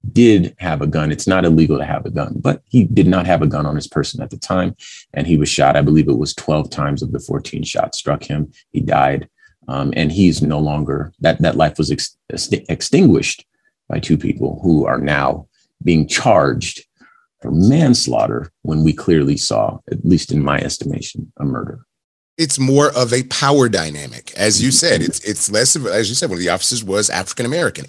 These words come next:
Speaker 2: It's a power thing. And we find more often than not, um, I, I, the number of stories that I've been reporting lately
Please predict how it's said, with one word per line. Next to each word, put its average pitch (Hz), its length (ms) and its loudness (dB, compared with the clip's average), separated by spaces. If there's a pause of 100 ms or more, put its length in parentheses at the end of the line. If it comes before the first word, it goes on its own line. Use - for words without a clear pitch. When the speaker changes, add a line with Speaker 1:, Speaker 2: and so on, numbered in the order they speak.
Speaker 2:
It's 123 260 -2
a 135 100 0
power 139 460 0
thing. 85 280 -6
And 82 100 -10
we 98 120 -8
find 117 520 -4 (460)
more 117 280 0
often 107 460 -2
than 98 220 -4
not, 107 380 0 (160)
um, 87 340 -8
I, 92 120 -12
I, 90 520 -10 (200)
the 120 100 -2
number 123 200 4
of 107 100 0
stories 117 480 4
that 95 80 0
I've 90 120 -2
been 95 120 -4
reporting 101 360 -4
lately 90 460 -2